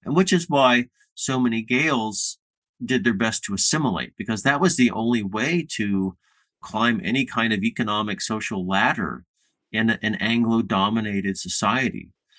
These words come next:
So they took the Macs off of their names. They didn't teach the language to their children because it was a source of prejudice. They did their best to sort of accommodate what that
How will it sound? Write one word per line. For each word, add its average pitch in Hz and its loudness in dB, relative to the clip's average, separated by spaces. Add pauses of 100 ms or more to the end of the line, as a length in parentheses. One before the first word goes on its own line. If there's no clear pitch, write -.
So 107 0
they 104 0
took - -4
the 98 -2
Macs 101 0
off 107 0
of 101 -6
their 104 0
names. 101 -4 (400)
They 101 2
didn't 120 2
teach - 2
the 104 -4
language 104 -2
to 98 -6
their 98 -2
children 107 0
because 101 0
it 95 -2
was 92 -4
a 95 0
source 98 0
of 85 -4 (180)
prejudice. 107 0 (480)
They 107 -4
did 101 0
their 101 0
best 113 -2
to 104 -8
sort 101 -4
of 95 -2
accommodate 95 0 (500)
what 107 2
that 101 0